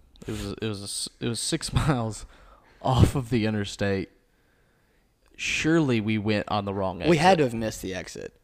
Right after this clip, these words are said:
Speaker 2: That's what I'm
Speaker 1: It's
Speaker 2: convinced.
Speaker 1: the only explanation as to why it would take us six miles off the interstate when it seemed like there were hundreds i-, immediately off the interstate.
Speaker 2: Yeah, I mean, we pulled off the interstate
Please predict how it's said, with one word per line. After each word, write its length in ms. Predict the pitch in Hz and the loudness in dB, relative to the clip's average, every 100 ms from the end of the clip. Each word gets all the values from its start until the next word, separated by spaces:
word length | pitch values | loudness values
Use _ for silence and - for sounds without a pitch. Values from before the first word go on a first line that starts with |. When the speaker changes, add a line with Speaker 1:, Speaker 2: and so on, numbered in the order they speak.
| _ _ _ 131 | _ _ _ -4
Speaker 2:
That's 180 | 143 | 0
what 100 | 185 | 2
I'm 140 | 131 139 | 2 2
Speaker 1:
It's 60 | |
Speaker 2:
convinced. 480 | 139 107 110 135 - | -2 -2 -2 -2 -2
Speaker 1:
the 60 | 131 | 0
only 320 | 151 156 139 | 0 2 2
explanation 640 | 127 - 113 104 104 107 | 2 -2 -4 -4 -4 -6
as 120 | 101 - | -8 -8
to 100 | 104 | -6
why 340 | 104 101 98 - | -4 -4 -6 -6
it 60 | 107 | -4
would 160 | 104 | -4
take 260 | - 104 104 | -2 -4 -4
us 380 | 95 - - - _ _ _ | -8 -8 -12 -16 _ _ _
six 360 | - - 160 - | -12 -4 -2 -2
miles 640 | 120 110 101 57 - - - | -2 -2 -4 -10 -14 -14 -4
off 220 | 113 107 | -4 -4
the 120 | 98 | -6
interstate 520 | 95 - - - - - _ _ - - _ _ _ _ _ | -6 -6 -8 -8 -10 -14 _ _ -20 -20 _ _ _ _ _
when 480 | 107 107 98 90 95 - _ _ _ _ _ _ _ _ - _ - | -4 -2 -2 -8 -14 -18 _ _ _ _ _ _ _ _ -20 _ -8
it 160 | 110 | -6
seemed 460 | - - 139 131 123 | -6 0 4 4 2
like 240 | 113 107 | -2 -2
there 140 | 113 107 | -4 -4
were 120 | 95 | -4
hundreds 480 | 101 101 90 87 - | -6 -6 -6 -10 -12
i-, 40 | - - - | -16 -16 -8
immediately 540 | 104 101 90 60 90 | -8 -6 -8 -8 -8
off 140 | 73 | -8
the 80 | - | -10
interstate. 400 | - - - - - - | -6 -6 -6 -12 -14 -2
Speaker 2:
Yeah, 200 | 160 113 | 2 4
I 80 | 127 | 2
mean, 120 | 123 | -2
we 100 | 127 | -4
pulled 560 | 131 - 160 180 165 139 | -2 2 4 4 4 2
off 280 | 104 123 - | 2 0 0
the 160 | 117 | -4
interstate 640 | 120 117 - 110 110 104 | -4 -6 -6 -4 -4 -4